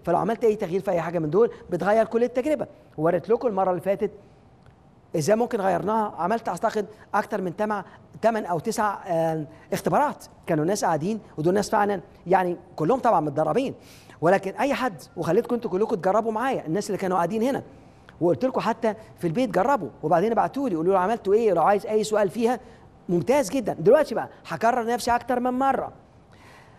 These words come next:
كل حاجة موجودة في التنمية البشرية لا تغني عن العلاج النفسي ولا العلاج الطبي. أي حد يجي لي،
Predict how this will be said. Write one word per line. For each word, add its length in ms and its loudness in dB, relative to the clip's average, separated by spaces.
كل 260 2
حاجة 340 2
موجودة 220 0
في 60 -4
التنمية 280 -4
البشرية 500 -2
لا 240 6
تغني 420 -2
عن 180 0
العلاج 440 2
النفسي 640 -2
ولا 220 6
العلاج 400 4
الطبي. 760 -2
أي 280 0
حد 320 -6
يجي 320 -4
لي، 160 -4